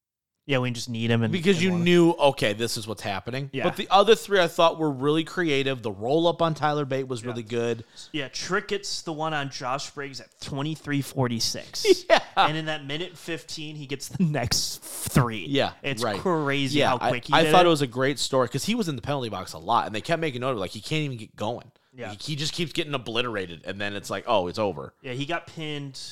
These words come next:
Speaker 1: four different
Speaker 2: <laughs>
Speaker 1: times.
Speaker 2: Yeah,
Speaker 1: So he sat in the
Speaker 2: exactly.
Speaker 1: penalty box for
Speaker 2: Let's see.
Speaker 1: seven, eight
Speaker 2: <laughs>
Speaker 1: minutes of this
Speaker 2: <laughs> Of
Speaker 1: match,
Speaker 2: a twenty-five
Speaker 1: basically.
Speaker 2: minute match.
Speaker 1: Yeah, six minutes, seven
Speaker 2: Yeah.
Speaker 1: minutes.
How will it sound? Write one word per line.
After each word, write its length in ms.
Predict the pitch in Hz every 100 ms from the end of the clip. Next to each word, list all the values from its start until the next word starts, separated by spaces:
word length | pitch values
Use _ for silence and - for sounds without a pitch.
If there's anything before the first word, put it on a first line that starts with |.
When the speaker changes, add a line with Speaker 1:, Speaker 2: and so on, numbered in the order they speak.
| - _ _ _ _ _ _
Speaker 1:
four 360 | - 143 139 139
different 420 | 127 120 - 104
Speaker 2:
<laughs> 20 |
Speaker 1:
times. 260 | - 117 - -
Speaker 2:
Yeah, 380 | - - - 170
Speaker 1:
So 120 | 170
he 60 | 160
sat 200 | 165 196
in 80 | 180
the 60 |
Speaker 2:
exactly. 200 | 139 -
Speaker 1:
penalty 260 | 170 165 139
box 380 | 123 123 113 -
for 340 | - 120 110 104 _ _ _ _
Speaker 2:
Let's 80 | -
see. 80 | 123
Speaker 1:
seven, 420 | - 139 135 131
eight 140 | 135
Speaker 2:
<laughs> 80 | 131
Speaker 1:
minutes 360 | 143 175 - 392 - - - - -
of 140 | 143
this 140 | 139 240
Speaker 2:
<laughs> 0 |
Of 80 | 165
Speaker 1:
match, 260 | 139 190
Speaker 2:
a 80 | -
twenty-five 280 | 175 180 175
Speaker 1:
basically. 240 | 170 170
Speaker 2:
minute 240 | 156 156 -
match. 380 | 113 113 - 143
Speaker 1:
Yeah, 200 | 123 113
six 320 | - 170 -
minutes, 260 | 170 180 -
seven 220 | 156 147
Speaker 2:
Yeah. 60 |
Speaker 1:
minutes. 320 | 156 135 123